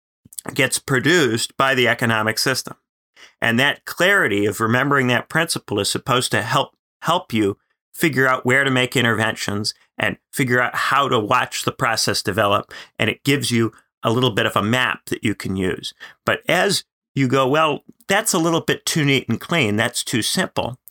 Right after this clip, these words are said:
and you start to add things back into the base, this base superstructure theory stops being so neat and clean,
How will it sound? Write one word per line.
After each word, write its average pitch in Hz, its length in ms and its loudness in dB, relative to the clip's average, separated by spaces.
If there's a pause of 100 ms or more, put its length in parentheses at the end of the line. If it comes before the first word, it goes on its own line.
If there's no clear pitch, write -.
(200)
and 123 160 2
you 120 100 2
start 123 320 0
to - 220 -4
add 143 260 0
things 123 280 -2
back 123 300 0
into 110 140 -2
the 104 120 -2
base, 131 500 -2 (680)
this 131 160 2
base 160 280 0
superstructure 120 680 -2
theory 110 260 0
stops - 400 0
being 113 260 2
so 107 200 0
neat 98 240 0
and - 120 -6
clean, - 380 -2